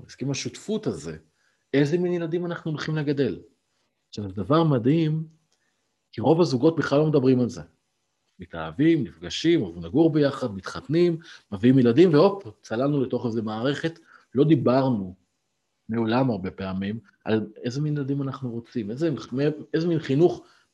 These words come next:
מעבר לחינוך, אה, ליברלי או דתי או לא ממלכתי כזה או אחר. אנחנו לא מדברים על זה, על ניהול תקציב, על ערכים, ואיפה נגור, אנחנו פשוט זורמים בחיים. ואז דווקא כשמתגרשים,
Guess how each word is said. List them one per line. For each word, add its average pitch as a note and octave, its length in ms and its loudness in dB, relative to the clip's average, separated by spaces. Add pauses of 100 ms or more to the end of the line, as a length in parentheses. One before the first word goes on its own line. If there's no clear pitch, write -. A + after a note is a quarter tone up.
(280)
מעבר F#2 260 -6
לחינוך, C3 580 0
אה, A#2+ 120 2
ליברלי A#2 720 2
או A2+ 200 -2
דתי G#2+ 340 -4
או A#2+ 120 2
לא A2 320 -2
ממלכתי G#2+ 480 -6
כזה F#2 240 -10
או F2+ 120 -8
אחר. C#2+ 240 -16 (1500)
אנחנו - 160 -8
לא D3+ 100 0
מדברים E3+ 340 -2
על A2 140 -6
זה, F2 160 -10
על F#2+ 60 -10
ניהול A#2+ 260 -6
תקציב, G2 640 -10
על G#2 100 -8
ערכים, A2 540 -8
ואיפה C3 240 -6
נגור, C3+ 320 0
אנחנו B2+ 260 -8
פשוט F#3 200 -8
זורמים B2+ 460 0
בחיים. F#2+ 420 -6 (460)
ואז D3 240 2
דווקא E3 300 2 (160)
כשמתגרשים, A2 840 -4